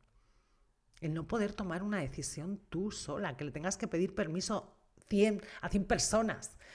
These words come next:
Y escúchame, cuando somos adultas no vamos pidiendo permiso así. "Oye, ¿puedo hacer esto?". No, sino que empezamos a contarle a todo el mundo algo que vamos a hacer.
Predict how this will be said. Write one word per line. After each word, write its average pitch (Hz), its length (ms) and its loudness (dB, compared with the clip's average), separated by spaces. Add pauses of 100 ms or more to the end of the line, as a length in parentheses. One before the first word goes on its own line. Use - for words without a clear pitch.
(260)
Y 208 420 10
escúchame, 180 800 6
cuando 180 260 8
somos 190 300 4
adultas 202 440 6
no 185 100 4
vamos 185 300 4 (320)
pidiendo 190 440 6
permiso 180 400 2
así. 160 280 0 (200)
"Oye, 269 560 6
¿puedo 220 160 10
hacer 233 260 6
esto?". 285 520 4
No, 180 540 4 (120)
sino 185 280 6
que 185 60 4
empezamos 170 400 2
a 247 60 2
contarle 208 380 6
a 165 100 6
todo 190 100 8
el 196 60 6
mundo 214 260 6
algo 190 220 10
que 190 80 6
vamos 151 200 0
a 131 40 -2
hacer. 117 360 -6